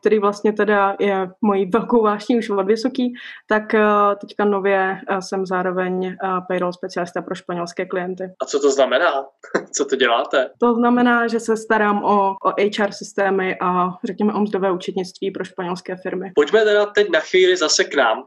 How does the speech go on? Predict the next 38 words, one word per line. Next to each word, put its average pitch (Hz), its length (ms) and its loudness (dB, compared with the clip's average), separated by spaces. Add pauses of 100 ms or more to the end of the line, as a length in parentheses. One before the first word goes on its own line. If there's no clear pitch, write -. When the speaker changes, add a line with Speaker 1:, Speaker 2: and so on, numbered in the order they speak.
Speaker 2:
do 139 80 4
Česka, - 580 -2
protože 156 520 2
v - 40 -14
době 143 280 4
našeho 160 380 0
rozhovoru 139 520 4
jsme 127 360 2 (120)
v - 40 -20
polovině 135 480 4 (180)
Palachova 135 460 2 (100)
týdne, 127 520 0
který 123 220 2
si - 160 -4
připomínáme 135 680 2
v - 160 -20
termínu 139 440 0
od 139 220 -4
patnáctého 131 800 0
do 135 100 2
dvacátého 127 640 0
prvního 131 460 -2
ledna. 127 360 -2 (140)
Palachův 160 520 2
týden 160 320 2
odstartovala 139 680 2
snaha 123 340 -4 (100)
disidentů 139 760 2
a 120 60 -2
opozičních 127 640 0
skupin 139 500 2
o - 140 0
uctění 139 460 -4
památky 131 600 0
Jana 127 200 2
Palacha - 360 2
dvaceti 120 460 -2
let 123 160 0